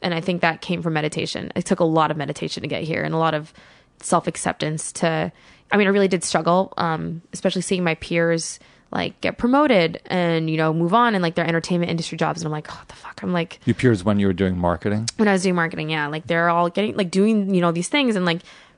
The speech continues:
Speaker 1: really nice salaries and stuff like that and, like, all the nice cars. And I'm still driving my car from high school. I'm just like, "It's
Speaker 2: Right.
Speaker 1: chill. I don't, I don't need these expenses." Like, I even spend money in a different way. Not 'cause I'm like, "Oh, I'm gonna be, like,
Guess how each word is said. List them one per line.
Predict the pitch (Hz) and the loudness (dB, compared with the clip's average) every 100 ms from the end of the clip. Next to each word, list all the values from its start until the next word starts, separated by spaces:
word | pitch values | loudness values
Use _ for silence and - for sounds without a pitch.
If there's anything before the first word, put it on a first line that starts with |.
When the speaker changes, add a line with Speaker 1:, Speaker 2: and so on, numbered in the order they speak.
| _ | _
Speaker 1:
really | 165 165 185 | -2 2 4
nice | 233 247 | 2 2
salaries | 302 277 240 214 | 0 2 2 2
and | 185 185 | 0 -2
stuff | 180 | -2
like | 185 | 0
that | 170 | 0
and, | 165 | 0
like, | 160 | -2
all | 170 180 | 0 0
the | |
nice | 214 226 | 0 0
cars. | - 254 185 | 2 4 4
And | 202 | 0
I'm | |
still | 180 226 | -2 2
driving | 208 202 | 2 2
my | 202 | 0
car | - 214 | 0 -2
from | - | 0
high | 220 247 | 0 0
school. | - 175 | 2 2
I'm | 170 | 2
just | 247 | 0
like, | 427 | 2
"It's | 571 | 2
Speaker 2:
Right. | - | 4
Speaker 1:
chill. | - 214 | 4 4
I | 269 | 2
don't, | - - - - - - - | 0 -4 -16 -20 -20 -8 0
I | 220 | 2
don't | 254 | 4
need | 262 | 4
these | 254 214 | 4 2
expenses." | - 233 226 175 180 | 2 0 2 2 2
Like, | 196 | 2
I | 220 | 2
even | 233 240 - - | 2 -2 -2 -8
spend | - - 190 190 | -6 0 2 2
money | 165 | 2
in | 156 | 0
a | 156 | 0
different | 160 156 156 | -2 -4 -4
way. | 147 | -4
Not | 160 185 | -2 -2
'cause | 190 | -2
I'm | 175 | 0
like, | 175 262 | 0 0
"Oh, | |
I'm | 285 277 | 0 2
gonna | 262 | 0
be, | 247 | 0
like, | 233 208 185 | 2 0 -4